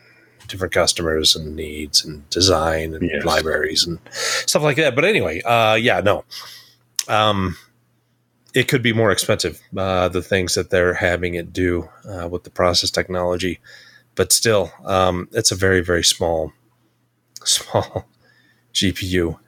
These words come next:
Speaker 1: uh, that typically in the past, uh, has, has been in the one fifty, two fifty range. And of course, you know, ever since covid and, you know, the first big mining thing in, in what,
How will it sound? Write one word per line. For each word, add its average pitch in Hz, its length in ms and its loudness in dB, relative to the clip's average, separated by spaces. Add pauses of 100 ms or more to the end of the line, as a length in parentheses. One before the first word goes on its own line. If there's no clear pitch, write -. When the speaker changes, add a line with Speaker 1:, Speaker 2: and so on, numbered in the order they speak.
Speaker 1:
uh, 90 400 2
that 92 220 -2
typically 92 640 0 (120)
in 95 120 -4
the 85 60 -4
past, 95 500 2 (580)
uh, 87 300 -6
has, 92 340 2
has 92 520 2 (360)
been 107 500 0
in 90 140 4
the 87 280 0 (580)
one 117 180 2
fifty, 98 260 -2
two 92 220 -2
fifty 85 300 -2
range. 80 420 -4 (1300)
And 85 420 4 (160)
of 95 140 0
course, 92 340 0
you 92 80 2
know, 82 260 -2 (200)
ever 95 200 2
since - 460 0 (160)
covid 147 420 2
and, 87 300 -4 (640)
you 107 80 0
know, 92 100 4
the 85 100 -6
first 123 320 2
big 104 160 0
mining 98 380 4
thing 90 380 0
in, 87 260 -2
in 87 260 -2
what, 85 220 -2